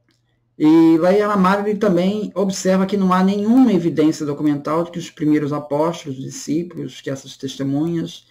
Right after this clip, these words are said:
tenham sido treinadas em técnicas de memorização. Não há. Então, o que que nós temos?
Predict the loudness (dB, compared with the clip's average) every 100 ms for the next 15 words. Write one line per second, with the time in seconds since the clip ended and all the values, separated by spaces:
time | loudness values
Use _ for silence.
0 | _ _ _ _ 2 2 -2 -2 -2 0
1 | 2 2 4 2 0 -2 -4 -16 -6 -4
2 | -2 -2 0 0 -2 -2 0 2 2 -2
3 | -2 -6 -6 -12 -16 -18 _ _ _ _
4 | _ _ _ _ -10 -10 -10 _ _ _
5 | _ _ -4 -2 2 0 0 -2 -2 -2
6 | -2 -4 0 0 -2 -8 -18 -20